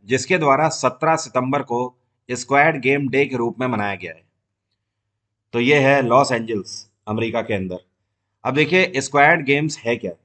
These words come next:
स्क्वैड गेम एक तरीके की Netflix के अंदर साउथ कोरियन सीरीज है। ये पहली कोरियन सीरीज थी जो कि Netflix में लॉन्च हुई थी और इसको इतना ज़्यादा प्यार मिला है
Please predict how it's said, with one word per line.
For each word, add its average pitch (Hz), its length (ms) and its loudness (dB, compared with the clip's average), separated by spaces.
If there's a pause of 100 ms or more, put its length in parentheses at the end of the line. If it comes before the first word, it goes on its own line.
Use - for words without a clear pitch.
(120)
स्क्वैड 135 380 -2
गेम 139 340 -2
एक 123 180 -4
तरीके 123 320 -2
की 135 340 -4 (540)
Netflix 123 600 0
के 151 120 0
अंदर 131 400 2 (100)
साउथ 135 300 2
कोरियन 127 380 -2
सीरीज 113 400 -4
है। 87 100 -8 (1300)
ये 131 160 4 (120)
पहली 147 420 4
कोरियन 156 420 4
सीरीज 139 400 0
थी 160 100 0
जो 135 120 2
कि 135 160 -6
Netflix 127 500 -4
में 135 80 0
लॉन्च 120 280 0
हुई 131 100 -2
थी 139 220 -8 (260)
और 117 180 -4
इसको 123 300 -2
इतना 147 300 0
ज़्यादा 139 280 4
प्यार 127 280 2
मिला 120 200 0
है 131 140 -2